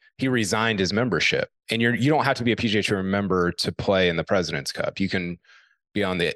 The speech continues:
Asian Tour, the Sunshine Tour, or whatever. And the P G A Tour said, "Well, he, he broke his, like, marketing agreement with, uh, I don't know, some, like, just ob-, obscure rule or whatever." And it was like, that just seems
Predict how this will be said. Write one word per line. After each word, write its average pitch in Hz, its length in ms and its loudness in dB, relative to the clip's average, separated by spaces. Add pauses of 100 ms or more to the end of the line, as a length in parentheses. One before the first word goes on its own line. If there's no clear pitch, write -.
(120)
Asian 120 320 0
Tour, 110 200 2
the 82 60 -4
Sunshine 110 460 0
Tour, 98 220 0
or 87 80 2
whatever. 87 440 2 (580)
And 131 400 -2
the 117 120 0
P 147 180 -2
G 131 120 4
A 120 40 4
Tour 120 220 2
said, 107 220 0
"Well, 104 220 4
he, 95 440 0
he 98 240 0
broke 98 400 0
his, 92 360 0
like, 87 220 0 (260)
marketing 87 1000 -2 (160)
agreement 87 560 -2
with, 85 180 0
uh, 85 260 2
I 101 220 2
don't 107 140 0
know, 82 120 0
some, 113 380 0
like, 87 240 0
just - 320 -6
ob-, 90 80 0 (600)
obscure 92 500 -4
rule 87 640 0
or 95 100 2
whatever." 85 600 0
And 107 160 2
it 110 40 2
was 107 180 0
like, 123 160 0
that 202 180 2
just 147 220 -2
seems 123 400 -2